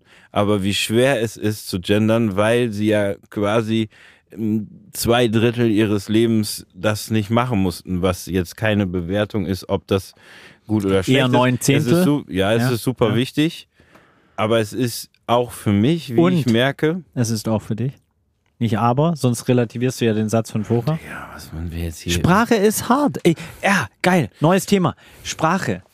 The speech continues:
Speaker 2: Sprache, wie Sprache kre-, äh, Wirklichkeit kreiert, äh, kreiert.
Speaker 1: Okay.
Speaker 2: So eine Sprachwissenschaftlerin oder Sprachwissenschaftler,
Speaker 1: Mhm.
Speaker 2: wie, wie, weil das finde ich zum Beispiel wirklich krass. Äh, wenn, wenn man nach Sätzen aber sagt,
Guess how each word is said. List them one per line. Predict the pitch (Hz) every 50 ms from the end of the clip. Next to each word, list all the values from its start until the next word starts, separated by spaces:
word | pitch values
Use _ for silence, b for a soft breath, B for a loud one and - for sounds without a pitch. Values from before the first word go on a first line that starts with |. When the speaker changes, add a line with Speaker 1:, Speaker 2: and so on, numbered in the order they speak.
| _ _ -
Speaker 2:
Sprache, | - - - - 143 160 165 202 202 - 208 190 165
wie | 180 185 180
Sprache | - - - 180 175 185 165 180 175 165 131 -
kre-, | - - 139
äh, | 156 156 151 143 147
Wirklichkeit | 170 - 165 147 - - 120 107 -
kreiert, | - - 101 98 95 - _ _ -
äh, | - 120 117 113 98
kreiert. | - - - 107 95 87 - - - - 78
Speaker 1:
Okay. | - - 87 87
Speaker 2:
So | -
eine | 71 -
Sprachwissenschaftlerin | - - - 160 170 190 - 180 190 170 - 180 165 - 175 156 - - 143 147 135 139 143 151
oder | 151 143 135
Sprachwissenschaftler, | - - 143 151 156 156 147 127 131 131 98 92 127 92 92 113 156 156
Speaker 1:
Mhm. | - - - - - - - - 131 135
Speaker 2:
wie, | 147 160 160 156 156 - 139 147 143
wie, | 151 151 151 151 147 131 131
weil | 151 151 151
das | 139 185 190 -
finde | - 208 208
ich | 170 -
zum | 208 202
Beispiel | 165 160 180
wirklich | 226 226 226 170 -
krass. | - 127 113 - -
Äh, | - - 135 131
wenn, | 131 151 160 165 156 143 151
wenn | 156 156
man | 156 151 151 147 143 143
nach | 147 147
Sätzen | - - 214 214 - - - 190 190 -
aber | - 170 180 196 196 196 165
sagt, | 117 131 139 156 - _